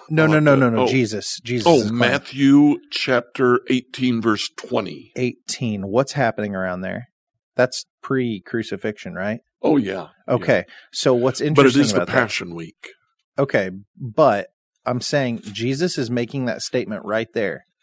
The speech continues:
Speaker 1: saying, "Where two are gathered in his name, two or more are gathered in his name, he's there in the midst," right?
Speaker 2: Yep.
Speaker 1: Okay. How can that be true if he's living in an earthly body with them at that moment in time?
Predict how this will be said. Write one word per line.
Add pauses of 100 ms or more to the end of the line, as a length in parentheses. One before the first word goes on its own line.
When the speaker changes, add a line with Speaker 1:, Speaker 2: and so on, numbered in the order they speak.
(1000)
Speaker 1:
saying, (260)
"Where (600)
two
are
gathered
in
his
name,
two
or
more
are
gathered
in
his
name,
he's
there
in
the
midst,"
right? (260)
Speaker 2:
Yep. (460)
Speaker 1:
Okay. (580)
How
can
that
be
true
if
he's
living
in
an
earthly
body (300)
with
them
at
that
moment
in
time?